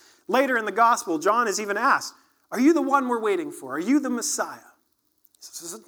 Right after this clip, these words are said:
"It's not me. It's not me. I'm not the light. I am just a witness to the light." See, what we're being told in the Gospel of John is that the light has come into the world.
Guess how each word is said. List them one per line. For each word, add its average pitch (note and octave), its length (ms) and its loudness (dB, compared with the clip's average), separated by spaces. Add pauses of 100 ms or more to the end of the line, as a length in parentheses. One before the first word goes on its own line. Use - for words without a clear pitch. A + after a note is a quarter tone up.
"It's - 160 -12
not G3+ 260 0
me. C#4 280 -4 (720)
It's F3 180 -4
not G3 280 2
me. A#3 280 -2 (240)
I'm C4+ 260 4
not C#4+ 320 2
the A#3+ 80 -4
light. A#3+ 400 2
I A3+ 140 4
am C4 120 -2
just C#4 220 -4
a B3 60 -6
witness A#3 600 -4
to A3 120 -10
the A#3 100 -4
light." A#3 460 -4 (1300)
See, - 140 -10
what C4+ 160 4
we're C4+ 80 -6
being A#3 220 -4
told B3+ 340 0
in G3+ 80 -2
the F#3+ 80 -6
Gospel G#3 360 0
of F3 100 -4
John G#3+ 260 0
is F3 100 -6
that F#3 140 -2
the F3 80 -2
light B3 320 0
has G3 160 -12
come A#3 260 -2
into G#3+ 180 -10
the F3+ 100 -2
world. F3+ 380 0